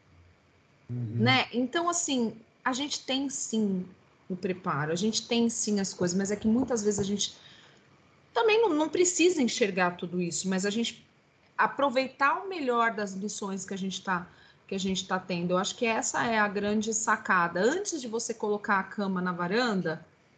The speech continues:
Speaker 2: vai ter um preparo. Alguém vai chegar pra você e falar assim, "Olha, um cobertorzinho, olha, p-, põe um, um, um, uma, um chale, olha que chale lindo, vai te dar um chale." Aí você vai pra varanda.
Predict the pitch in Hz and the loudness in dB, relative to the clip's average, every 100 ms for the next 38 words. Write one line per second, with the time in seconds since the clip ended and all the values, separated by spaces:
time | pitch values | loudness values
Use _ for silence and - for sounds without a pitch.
0 | _ _ _ _ _ 196 214 277 285 294 | _ _ _ _ _ -8 2 4 4 -2
1 | - 254 202 175 175 - _ _ _ - | -6 0 2 2 -4 -14 _ _ _ -4
2 | 208 196 220 214 196 190 185 208 220 240 | -4 0 0 2 4 4 4 0 -6 -8
3 | - 269 254 - 233 226 208 208 226 214 | -8 -4 -4 -2 -2 -4 -6 -6 -6 -4
4 | 220 - 226 277 - - 240 - - - | -4 -6 -6 -2 -2 0 -2 -4 -10 -12
5 | 320 359 392 370 - 339 247 330 392 508 | -6 -4 -2 -2 -2 -4 -4 0 2 2
6 | - - 330 311 - 370 480 466 427 294 | 0 0 0 0 -4 -4 -2 -2 -4 -4
7 | 330 262 302 277 277 233 269 269 269 254 | -6 -6 -6 -4 -6 -4 -2 2 4 6
8 | 240 220 254 262 - 262 294 359 403 349 | 4 2 0 -2 0 2 4 4 2 -2
9 | 254 247 349 480 320 - 311 285 269 302 | -4 -2 0 -2 -6 -4 -2 -2 -4 -8
10 | 277 285 302 302 320 415 - 330 302 311 | -4 -4 -6 -6 -6 -4 -4 0 0 0
11 | 208 - _ _ _ _ - 220 240 277 | -4 -10 _ _ _ _ -2 0 2 0
12 | 262 302 302 294 320 320 359 359 226 151 | 0 0 0 0 0 0 -2 -2 -6 -8